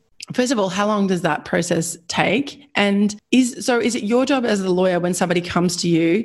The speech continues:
to, to kind of point them in the direction of which one you think would be best? Or how does that work? How does, how do they choose mediation over litigation?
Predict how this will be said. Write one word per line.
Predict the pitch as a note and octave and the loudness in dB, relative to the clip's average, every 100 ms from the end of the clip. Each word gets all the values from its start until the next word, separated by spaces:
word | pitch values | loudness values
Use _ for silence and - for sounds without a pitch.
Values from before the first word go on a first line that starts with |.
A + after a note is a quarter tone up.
| - | 0
to, | A3+ | -2
to | G#3+ - | 0 -2
kind | G#3 F#3+ F#3 | 0 0 0
of | F3 F3 | -2 -4
point | - G3 - | -2 -2 0
them | F3+ F3 | -2 0
in | F3 | 2
the | F3 | 2
direction | F3 E3+ - F#3 | 2 0 0 -2
of | E3+ | 0
which | F3+ - | 0 0
one | F3+ E3 | -2 2
you | E3 | 0
think | E3 F3 | 2 0
would | F#3 E3+ | 0 0
be | D#3+ | 0
best? | D#3 D#3 G#3+ D#4 - - | 0 0 0 0 -6 -4
Or | F#3 F3+ | -2 0
how | G3 | 0
does | G3 F#3+ | 0 -2
that | - | -2
work? | E3 - G3+ - - | 0 -2 -4 -10 -20
How | - G#3 | -6 -2
does, | F#3+ | 0
how | - A#3 | -2 -2
do | |
they | A3+ G3 | -2 -2
choose | - G3+ F#3 F3 F3+ _ _ | -2 0 0 0 -6 _ _
mediation | F#3 E3 E3 D#3+ E3+ F3+ | -2 0 0 0 0 0
over | F3 - | 0 0
litigation? | - E3+ - F3+ - D4 | -2 -2 -4 -4 -2 -4